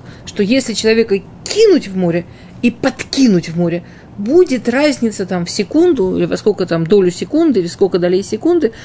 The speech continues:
что он будет дольше жить. Он хотел в-, он был готов умереть.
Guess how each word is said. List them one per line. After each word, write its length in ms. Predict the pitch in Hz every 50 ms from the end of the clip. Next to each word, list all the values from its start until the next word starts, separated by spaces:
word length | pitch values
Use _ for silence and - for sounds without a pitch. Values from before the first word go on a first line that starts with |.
| - - -
что 160 | - - -
он 80 | 233 233
будет 200 | 214 196 196 170
дольше 340 | 170 208 226 208 - - 180
жить. 300 | 156 160 139 - - - - - - - - - - - - - - - - - - - - - - -
Он 120 | 254 277
хотел 440 | - 254 247 240 - 254 240 220 196
в-, 140 | 185 190 175 -
он 160 | - 254 302 311
был 120 | 320 277
готов 400 | 220 269 262 - 311 330 277 254
умереть. 460 | 233 214 208 180 160 156 - - -